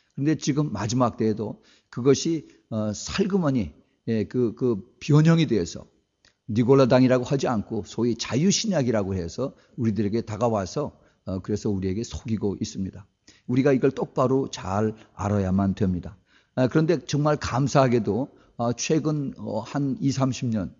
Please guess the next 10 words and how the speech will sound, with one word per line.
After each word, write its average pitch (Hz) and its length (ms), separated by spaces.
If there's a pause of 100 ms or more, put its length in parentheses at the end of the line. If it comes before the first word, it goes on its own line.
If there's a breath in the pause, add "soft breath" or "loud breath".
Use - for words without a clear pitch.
(140)
어, 104 480
동안에 120 580
하나님께서 131 600
마지막 107 500
때에 120 160
그 127 300
은혜를 123 380
베풀어 113 360
주셔서 107 500 (420 soft breath)
그래서 139 560